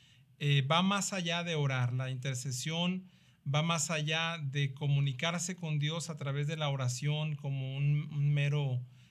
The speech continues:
método de, de acercarnos a Él, es decir, una forma de comunicarse.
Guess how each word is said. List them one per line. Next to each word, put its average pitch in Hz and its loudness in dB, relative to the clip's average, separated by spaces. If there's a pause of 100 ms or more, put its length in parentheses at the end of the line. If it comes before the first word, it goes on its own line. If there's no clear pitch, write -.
(160)
método 147 2
de, 127 2 (380)
de 127 2
acercarnos 139 0
a 131 -2
Él, 147 0
es 147 -2
decir, 147 -2
una 139 0
forma 147 -2
de 131 -2
comunicarse. 131 -2